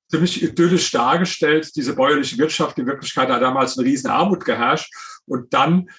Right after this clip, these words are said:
äh, ja, f-, fing der Kapitalismus an und der war natürlich am Anfang,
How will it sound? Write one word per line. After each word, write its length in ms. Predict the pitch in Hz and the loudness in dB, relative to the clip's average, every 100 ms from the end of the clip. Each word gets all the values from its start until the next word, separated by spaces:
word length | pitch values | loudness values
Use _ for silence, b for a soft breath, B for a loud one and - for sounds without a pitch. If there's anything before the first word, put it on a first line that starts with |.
| B | B
äh, 520 | - - - - - 160 | -20 -20 -20 -20 -4 0
ja, 320 | 175 139 - | 2 2 -4
f-, 240 | - - - | -12 -8 0
fing 200 | 175 180 | 2 2
der 100 | 151 | 2
Kapitalismus 720 | 156 135 139 160 175 160 151 | 0 0 2 2 2 0 -2
an 220 | - 175 | 0 -2
und 100 | 214 | 0
der 140 | 165 131 | -2 0
war 140 | 147 | 0
natürlich 440 | 165 - 190 208 | 0 0 -2 0
am 120 | 143 127 | -2 -2
Anfang, 600 | 160 175 - 185 196 | 0 0 0 0 0